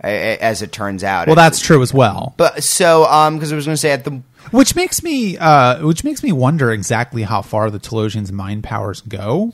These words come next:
Speaker 2: because they said that. Well, okay, so there's a, there's a, uh, um, commander or something like that, Commodore,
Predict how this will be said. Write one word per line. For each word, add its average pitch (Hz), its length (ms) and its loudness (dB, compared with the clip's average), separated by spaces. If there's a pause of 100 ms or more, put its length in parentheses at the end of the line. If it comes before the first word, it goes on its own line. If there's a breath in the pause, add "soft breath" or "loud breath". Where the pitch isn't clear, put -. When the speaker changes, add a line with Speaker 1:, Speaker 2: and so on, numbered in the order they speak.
Speaker 2:
because 131 680 -2 (600 soft breath)
they 151 220 4
said 160 600 0
that. 135 200 2
Well, 165 220 2
okay, 117 240 -2
so 127 320 0
there's 135 280 -2
a, 123 220 0
there's 123 280 -4
a, 113 220 -4
uh, 104 680 -6
um, 104 200 -16 (220)
commander 104 640 -6
or 113 100 -10
something 101 280 -10
like 101 180 -10
that, 101 180 -10
Commodore, 101 640 -10